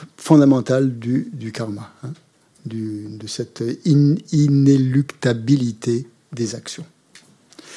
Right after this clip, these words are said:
Ça veut dire quoi ? Ça veut dire que souffrance et bonheur n'apparaissent pas sans cause, hein, ni de causes qui sont complètement discordantes. Hein ? Ok ?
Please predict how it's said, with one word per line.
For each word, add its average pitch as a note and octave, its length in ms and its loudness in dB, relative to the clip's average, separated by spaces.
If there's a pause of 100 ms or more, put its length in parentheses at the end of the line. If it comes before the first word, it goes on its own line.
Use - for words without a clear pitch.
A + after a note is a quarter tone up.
(200)
Ça - 160 6
veut E3 80 8
dire D#3+ 200 4
quoi ? E3 220 6
Ça D#3+ 140 2
veut D3 40 8
dire C#3+ 140 6
que C#3+ 100 2
souffrance D3 500 2
et C3+ 40 6
bonheur B2+ 420 2
n'apparaissent A#2 460 -2
pas A#2+ 160 -6
sans B2+ 220 -2
cause, B2+ 580 -4 (360)
hein, C#3 120 -8 (360)
ni D#3+ 180 6
de D3+ 100 6
causes D#3 520 4 (200)
qui - 120 -12
sont C#3 160 2
complètement C3+ 640 -2
discordantes. A2+ 960 -6 (420)
Hein ? D3+ 60 -12 (1080)
Ok ? F3+ 80 -10